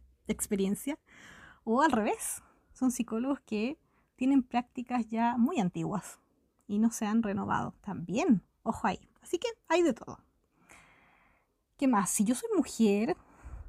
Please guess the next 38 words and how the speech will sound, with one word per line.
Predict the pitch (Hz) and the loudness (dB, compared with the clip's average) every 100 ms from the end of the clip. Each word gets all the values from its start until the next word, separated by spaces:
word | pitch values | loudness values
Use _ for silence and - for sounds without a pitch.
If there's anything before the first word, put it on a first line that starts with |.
| - | -6
quiero | 233 220 | 0 2
una | 240 | 2
psicóloga | - 202 202 202 | 2 -2 -2 4
mujer. | 226 - - 170 - - - _ | 4 2 -4 -8 -10 -16 -20 _
Si | - 208 | -12 -6
yo | 226 | -2
soy | 320 285 | 0 2
hombre, | 262 254 247 269 | 6 6 6 4
quiero | - 208 | -4 -4
que | 208 | -2
me | 202 | 0
atienda | 202 208 | 0 2
un | 202 202 | 2 0
hombre. | 190 196 - - - - | 0 -2 -6 -14 -20 -4
Muchas | 254 262 311 | 0 2 2
veces | 247 277 - 339 - | 2 0 0 -6 -6
es | 247 | -8
porque | 285 - 233 | -10 -8 -6
también | 196 202 226 | -2 2 2
tenemos | 269 240 233 | 2 2 0
creencias | 202 190 214 196 | -2 -2 -2 -2
detrás, | 190 - 269 - - _ _ _ _ _ _ _ _ | -4 0 0 0 -12 _ _ _ _ _ _ _ _
¿cierto? | - 202 - 302 370 _ - - - - - - | -8 -8 -6 -10 -10 _ -20 -20 -20 -18 -16 -6
Eh, | 214 208 208 196 190 185 - - - | -2 0 0 0 -2 -6 -10 -20 -6
o | 226 | 0
al | 220 | 2
revés, | 220 262 262 - | 4 4 2 0
yo | 214 226 | -2 2
soy | 285 | 6
mujer | 247 226 - 240 | 6 6 2 -6
y | 320 | -6
quiero | - 240 | -6 -2
un | 220 | 0
hombre | 269 381 | 0 -2
porque | 339 254 262 | -4 -4 0
es | |
más | 262 240 | 2 2
práctico | - 226 202 - - 214 | 2 0 0 -6 -12 -14